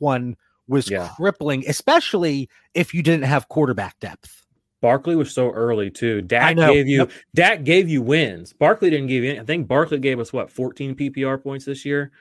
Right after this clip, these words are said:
Speaker 1: Yeah.
Speaker 2: I know because I traded for him, massive trade, got him, put him on my team.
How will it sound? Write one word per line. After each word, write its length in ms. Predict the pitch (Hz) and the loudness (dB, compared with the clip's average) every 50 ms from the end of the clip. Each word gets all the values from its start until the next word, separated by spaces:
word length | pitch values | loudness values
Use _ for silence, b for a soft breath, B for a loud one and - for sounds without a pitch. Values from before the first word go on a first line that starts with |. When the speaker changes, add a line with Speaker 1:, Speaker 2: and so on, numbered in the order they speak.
| b b b | b b b
Speaker 1:
Yeah. 360 | b 117 117 117 120 117 117 - | b -8 -8 -6 -6 -6 -4 -2
Speaker 2:
I 140 | 170 196 226 | 0 2 4
know 240 | 226 240 247 254 240 | 4 6 6 6 6
because 300 | 226 214 220 208 196 190 | 6 6 6 6 6 6
I 140 | 190 185 | 4 2
traded 360 | 180 - 202 214 220 220 202 208 | 2 2 2 4 4 4 2 0
for 300 | - 170 160 151 151 156 | 0 0 2 2 2 2
him, 100 | 156 156 | 2 0
massive 460 | 156 165 185 208 202 - 208 - - | 0 2 0 0 0 -2 -6 -4 -4
trade, 380 | - 185 180 175 170 147 120 | -2 0 0 0 0 0 0
got 260 | 117 151 165 190 196 175 | 0 2 2 2 0 0
him, 100 | 160 156 | -4 -6
put 140 | 160 180 190 | -4 -4 -2
him 60 | 202 | -2
on 100 | 202 190 | -2 -2
my 140 | 190 180 175 | -2 -2 -4
team. 400 | - - 180 180 165 156 143 | -4 -4 -4 -2 -2 -4 -6